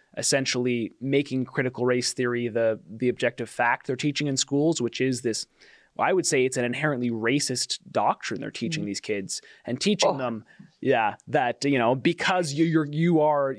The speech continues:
Speaker 1: because your skin is this certain color, you are more or less than someone else. And it, like, would fine people for subconscious racism or for speaking out against the bill and stuff like that. So that's something I'm concerned about. You can see that video and sign a petition at stop C R T dot C A.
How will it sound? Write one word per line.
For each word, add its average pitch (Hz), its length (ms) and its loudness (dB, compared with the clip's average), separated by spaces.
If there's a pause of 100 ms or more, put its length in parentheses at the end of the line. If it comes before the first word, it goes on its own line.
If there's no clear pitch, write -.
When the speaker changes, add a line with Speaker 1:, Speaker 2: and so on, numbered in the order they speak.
Speaker 1:
because 143 400 -2
your 151 340 2
skin 156 380 2
is 131 100 -2
this 139 180 0
certain 131 280 0
color, 135 420 0 (160)
you 160 300 2
are 143 160 2
more 143 340 2
or 131 100 2
less 135 260 0
than 123 120 -4
someone 127 300 0
else. 135 260 0
And 107 80 -6
it, 107 80 -4
like, - 140 0 (320)
would 127 120 -2
fine 156 400 0
people 131 380 -2
for 117 300 -2 (100)
subconscious 143 840 -2
racism 117 600 -2
or 104 120 -8
for 107 200 -6
speaking 131 460 -4
out 120 160 2
against 117 280 -6
the 117 60 -10
bill 123 320 2
and 101 100 -6
stuff 87 160 -6
like - 120 -8
that. - 240 -4
So 98 240 -2 (400)
that's - 160 2
something 226 140 0
I'm 147 120 2
concerned 120 340 -4
about. 113 160 2
You 151 80 2
can 156 120 0
see 143 140 2
that 123 200 2
video 127 400 2
and 127 100 -4
sign 151 200 0
a 127 60 -2
petition - 500 -2
at - 120 -4
stop 120 340 2
C 123 200 2
R 110 140 2
T 131 240 0
dot 110 260 2
C 107 240 0
A. 139 280 0